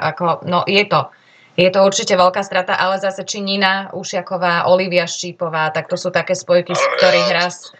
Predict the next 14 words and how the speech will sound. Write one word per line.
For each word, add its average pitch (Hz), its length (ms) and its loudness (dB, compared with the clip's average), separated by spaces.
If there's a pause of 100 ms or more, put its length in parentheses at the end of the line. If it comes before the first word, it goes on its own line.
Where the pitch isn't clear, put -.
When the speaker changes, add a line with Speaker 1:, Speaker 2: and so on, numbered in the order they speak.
(160)
Speaker 2:
hneď, - 220 -8 (680)
hneď, 120 220 0
ja 117 240 2
nech 113 160 -4
ti - 80 -2
skočím 113 340 -2
do 107 100 -8
reči, 110 260 -6
ešte - 240 -8
raz 104 180 -2
opakujem, 98 400 -6
ja 104 160 -2
nehovorím 110 340 2
to, 107 140 -2